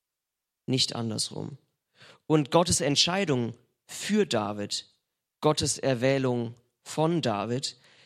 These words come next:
ist keine notgedrungene Duldung. Nach dem Motto,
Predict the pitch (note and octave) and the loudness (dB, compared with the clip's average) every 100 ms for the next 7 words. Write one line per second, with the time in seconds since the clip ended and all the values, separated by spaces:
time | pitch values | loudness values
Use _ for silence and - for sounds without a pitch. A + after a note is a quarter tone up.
0 | _ C#3+ - - - - C3+ D#3 E3+ F3+ | _ -2 -2 -4 -8 -4 0 2 2 2
1 | F#3+ F3+ _ _ B2+ C3+ E3+ - - B2 | 0 -4 _ _ 2 4 4 0 -4 0
2 | B2 C#3+ E3 D3+ C#3+ A#2+ C#3+ E3+ D#3 A#2 | 2 4 4 2 0 2 2 4 2 0
3 | A2 F2 - _ _ _ _ _ _ _ | -2 -4 -10 _ _ _ _ _ _ _
4 | _ _ _ _ _ _ _ _ _ _ | _ _ _ _ _ _ _ _ _ _
5 | _ _ A#2+ B2+ - B2+ B2 B2 - B2 | _ _ -2 -2 0 0 0 0 0 -2
6 | A#2+ A#2 | -2 -4